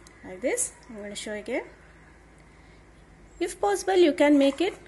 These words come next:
a little hard, I mean,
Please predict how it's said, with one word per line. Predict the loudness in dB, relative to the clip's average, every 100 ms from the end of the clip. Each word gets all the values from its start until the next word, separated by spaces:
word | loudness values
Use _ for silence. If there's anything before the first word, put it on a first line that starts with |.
| -10
a | -2
little | 0 0 -2 -2 -12 -20 -20 -20 -20 -20 -20 -20 -20 -20 -20 -20 -20 -20 -20 -20 -20 -20 -20 -20 -20 -20 -20 -20 -20 -20 -20 -20 -20 -20 -12
hard, | -4 -2 -2 -4 -6 -16 -12
I | -8
mean, | -6 -6